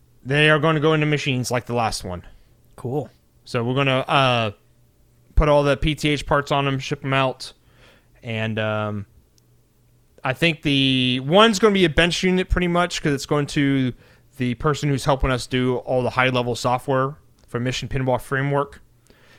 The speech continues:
Speaker 1: And then, um, so that would probably be a bench unit, but I'm like, "Yeah, make your own game with it. Throw it in a machine. Abuse it. We need to break it before we go to production." <laughs>
Speaker 2: For sure, yeah.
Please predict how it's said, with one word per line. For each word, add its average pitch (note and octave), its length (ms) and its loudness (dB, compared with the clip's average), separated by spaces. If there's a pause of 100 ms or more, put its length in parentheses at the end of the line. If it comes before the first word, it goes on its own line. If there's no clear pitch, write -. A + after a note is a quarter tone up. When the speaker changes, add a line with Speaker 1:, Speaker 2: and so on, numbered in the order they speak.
(120)
Speaker 1:
And A#2+ 100 -6
then, A#2+ 240 -2
um, G#2+ 460 -2 (240)
so D#3 120 -2
that E3 140 6
would C#3 120 -2
probably C3+ 200 2
be A#2 120 -2
a G#2+ 40 -4
bench G#2 240 -6
unit, G#2 160 -4
but A#2 160 -4
I'm C#3 120 0
like, A2+ 260 -2 (420)
"Yeah, D3 220 2
make A#2+ 260 -2
your C3+ 120 2
own B2+ 120 0
game A#2+ 240 -2
with F#2+ 140 -10
it. - 240 -12 (180)
Throw B2 100 0
it B2 40 2
in B2+ 60 -4
a B2+ 40 -2
machine. A#2 480 -4 (180)
Abuse A#2+ 340 -6
it. - 260 -10 (240)
We B2+ 80 -8
need D3+ 140 2
to C#3+ 80 0
break C3+ 420 0
it B2 140 -4
before B2 220 -6
we A#2 80 -4
go A2+ 100 -2
to G#2+ 60 -6
production." C3 560 -6
<laughs> - 880 -8
Speaker 2:
For C#3 200 -2
sure, C#3+ 380 0
yeah. A#2+ 360 -2